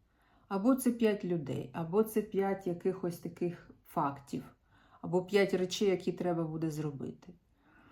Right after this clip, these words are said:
Хочу ще вам витягнути одну карту, щоб не залишатись в такому с-, спорі. Овни. Ну, це точно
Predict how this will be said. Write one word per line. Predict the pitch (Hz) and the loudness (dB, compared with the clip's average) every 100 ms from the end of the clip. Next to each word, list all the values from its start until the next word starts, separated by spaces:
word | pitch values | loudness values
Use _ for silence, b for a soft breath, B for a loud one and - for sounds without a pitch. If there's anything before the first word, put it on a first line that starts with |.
| B B _ - | B B _ -6
Хочу | 196 196 190 | -4 -2 -6
ще | - 202 175 | -4 0 0
вам | 151 147 | 0 -4
витягнути | 147 139 147 131 135 147 | -4 -4 -4 -6 -6 -8
одну | 147 160 165 | -8 -8 -10
карту, | - 247 285 - | -4 -2 -2 -8
щоб | 165 - 160 | -10 -10 -10
не | 165 | -10
залишатись | 160 160 165 - - - - - | -8 -6 -8 -8 -10 -12 -16 -18
в | - | -16
такому | - - - - 156 | -16 -10 -8 -6 -8
с-, | - - _ _ - - - _ - - | -10 -18 _ _ -18 -18 -20 _ -6 -6
спорі. | - - 220 247 240 156 151 - _ _ _ _ _ _ - _ _ _ _ _ _ _ _ _ _ _ - - _ 180 | -10 -8 0 4 4 0 -8 -20 _ _ _ _ _ _ -20 _ _ _ _ _ _ _ _ _ _ _ -20 -20 _ -8
Овни. | 170 151 175 233 247 - - _ _ _ _ _ - - - _ _ _ _ _ - _ _ _ _ _ - - - - | -6 -6 -4 -2 -4 -8 -20 _ _ _ _ _ -16 -16 -18 _ _ _ _ _ -20 _ _ _ _ _ -12 0 0 0
Ну, | 175 180 202 | -6 -2 -2
це | 196 208 196 | 0 2 2
точно | - 165 151 - 160 156 | 2 -2 -2 -6 -8 -8